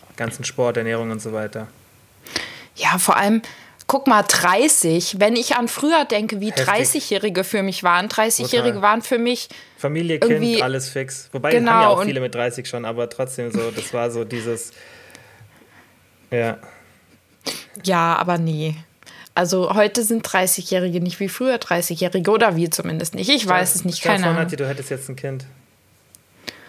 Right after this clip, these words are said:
Speaker 2: Ja,
Speaker 1: <laughs>
Speaker 2: ich weiß nicht. M-, irgendjemand meinte mal, ein Kind, ähm, bahnt sich seinen Weg, man wächst da rein.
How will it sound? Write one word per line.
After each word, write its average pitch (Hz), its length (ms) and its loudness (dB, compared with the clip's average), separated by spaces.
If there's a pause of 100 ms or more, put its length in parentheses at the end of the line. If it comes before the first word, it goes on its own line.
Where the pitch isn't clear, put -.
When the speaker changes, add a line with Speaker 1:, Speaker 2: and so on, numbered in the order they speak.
(840)
Speaker 2:
Ja, 175 480 2 (600)
Speaker 1:
<laughs> - 500 -8
Speaker 2:
ich - 140 -2
weiß 190 320 2
nicht. 175 360 2 (960)
M-, 208 320 0 (260)
irgendjemand 233 540 4
meinte 220 260 2
mal, 214 380 4
ein 202 160 -2
Kind, 220 400 2
ähm, 190 320 0
bahnt 175 280 0
sich 185 140 0
seinen 175 320 2
Weg, 170 240 0
man 190 220 2
wächst 196 280 2
da 185 120 2
rein. 175 580 2